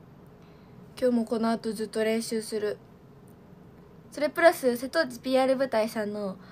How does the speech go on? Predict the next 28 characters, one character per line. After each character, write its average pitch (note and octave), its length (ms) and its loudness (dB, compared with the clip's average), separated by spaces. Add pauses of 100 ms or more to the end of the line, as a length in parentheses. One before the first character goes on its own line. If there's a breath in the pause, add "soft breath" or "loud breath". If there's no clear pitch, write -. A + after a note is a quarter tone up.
(160 loud breath)
沖 A#3 240 -4
縄 A#3+ 400 2 (180)
の A3 460 -2 (260)
公 A3+ 240 -2
演 A#3 220 2 (580 soft breath)
も C4+ 120 8
あ C4+ 100 12
る B3+ 120 4
の G#3+ 140 0
で、 G3+ 260 0
夜 C#4 220 6
は A#3+ 100 8
配 A#3+ 200 -2
信 B3 180 -4
な C4 140 2
し A3+ 120 -10
で、 F#3+ 180 -2 (360 loud breath)
こ D4 100 -4
の C4 80 2
配 C#4 200 0
信 C4+ 180 -4
で C4 60 2
終 B3+ 60 4
わ B3+ 80 6
り B3 100 2
ま B3+ 160 2
す。 - 160 -12 (2500 soft breath)
あ D4+ 760 8